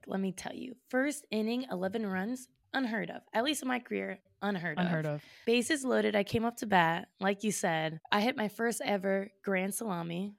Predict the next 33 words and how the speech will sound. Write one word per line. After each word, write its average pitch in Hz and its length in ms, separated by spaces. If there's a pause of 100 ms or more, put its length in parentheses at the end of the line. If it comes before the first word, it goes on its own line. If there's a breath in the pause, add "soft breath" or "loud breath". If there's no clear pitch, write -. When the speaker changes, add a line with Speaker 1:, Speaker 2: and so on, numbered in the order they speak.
Speaker 2:
Woo 226 180
woo. 339 880
Speaker 1:
It, 220 220
it 214 80
was 240 140
Oppo. 196 580
I 196 120
saw 185 360
outside 208 400
pitch. 220 380 (100)
I 202 60
was 185 100
like, 190 160
"Ah, 233 360 (120)
ah, 240 240
she." 262 720 (300 loud breath)
I - 40
was 254 80
like, 226 160
"Let 220 100
me 262 100
just 269 280
swing 233 420
as 277 120
hard 269 160
as 254 100
I 262 120
could 240 240
right 208 200
now." 233 300
<laughs> - 100
Oppo 294 360
Taco 214 680